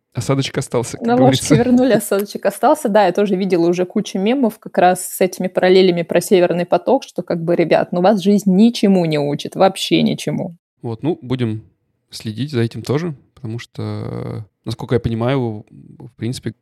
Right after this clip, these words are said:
Speaker 1: гамбургский терминал, он довольно, довольно важен для Германии, в том числе и для приема в-, сжиженного газа, насколько я понимаю, тоже там где-то будет это все строиться. Но я думаю, что это все в любом случае завязано одно на другом.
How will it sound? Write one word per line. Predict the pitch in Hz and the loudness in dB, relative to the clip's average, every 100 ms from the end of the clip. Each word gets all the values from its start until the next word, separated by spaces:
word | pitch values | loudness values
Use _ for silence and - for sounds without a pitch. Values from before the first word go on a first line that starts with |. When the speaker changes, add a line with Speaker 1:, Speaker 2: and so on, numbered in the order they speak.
| - | -4
Speaker 1:
гамбургский | 113 117 110 - - - | 0 0 -2 -6 -12 -12
терминал, | 107 120 110 107 123 127 | -4 -2 0 0 2 4
он | 117 | 4
довольно, | 113 113 131 127 123 123 117 110 | 4 4 2 4 2 2 -2 -4
довольно | 110 113 120 110 | -4 -2 -2 -4
важен | 113 110 131 110 104 107 _ | -4 2 2 2 -4 -8 _
для | 110 104 107 104 104 104 107 | -12 -8 -6 -6 -6 -8 -8
Германии, | 110 117 117 143 | 0 0 2 0
в | - | -2
том | 123 | -4
числе | - 127 123 | -4 -4 -4
и | 120 123 117 113 | -2 -2 -2 -4
для | 110 110 113 110 107 - - | -4 -4 -2 -2 -4 -8 -6
приема | 123 127 131 120 | 0 2 2 0
в-, | 110 123 | -2 -8
сжиженного | 117 127 123 120 117 | -4 -4 0 0 0
газа, | 139 127 | 0 0
насколько | 113 - - | -2 -6 -12
я | - | -10
понимаю, | 113 110 | -6 -2
тоже | 127 117 | -2 -2
там | - 120 117 | -2 -2 -2
где-то | 110 113 110 | -2 -4 -2
будет | 113 110 113 | -4 -4 -6
это | 107 | -10
все | - 117 | -12 -12
строиться. | - 131 156 - 113 | -4 -2 -2 -6 -8
Но | 120 113 | 0 2
я | 113 | 2
думаю, | 120 113 | 0 -4
что | - | -4
это | 113 | -8
все | - 110 107 110 139 | -6 -6 -6 -8 -12
в | 123 110 | -10 -6
любом | 107 113 | -2 -4
случае | - - 107 | -4 -12 -8
завязано | 107 107 117 110 | -6 -4 -4 -6
одно | 107 107 | -4 -6
на | 104 | -6
другом. | 107 117 135 | -4 0 0